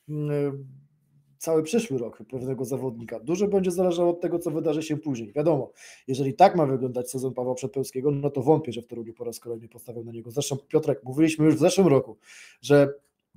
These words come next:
no, Przedpełski ma problemy, nie? Tym bardziej, że Apator Toruń jest tak skonstruowany, że przy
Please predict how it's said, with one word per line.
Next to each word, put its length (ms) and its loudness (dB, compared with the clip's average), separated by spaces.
no, 100 6
Przedpełski 680 6
ma 180 8
problemy, 580 6
nie? 160 2
Tym 160 0
bardziej, 320 4
że 380 4
Apator 420 0
Toruń 200 0
jest 160 -2
tak 140 0
skonstruowany, 640 0
że 120 0
przy 280 0